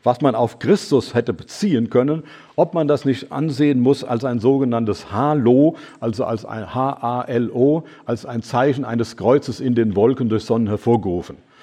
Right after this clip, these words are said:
In seinem Buch fügt, äh, Girardet auch Fotos herbei, also nicht von damals,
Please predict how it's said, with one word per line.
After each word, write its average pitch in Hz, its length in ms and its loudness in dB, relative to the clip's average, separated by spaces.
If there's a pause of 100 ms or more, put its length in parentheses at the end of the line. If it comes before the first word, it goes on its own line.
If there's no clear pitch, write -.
(260)
In 139 100 2
seinem 131 360 0
Buch 160 260 2
fügt, - 480 0
äh, 113 360 -4 (280)
Girardet 131 520 4
auch 117 140 -2
Fotos 143 420 2
herbei, 98 320 -4
also 101 200 -6
nicht 113 160 -4
von 98 180 -6
damals, 127 600 -2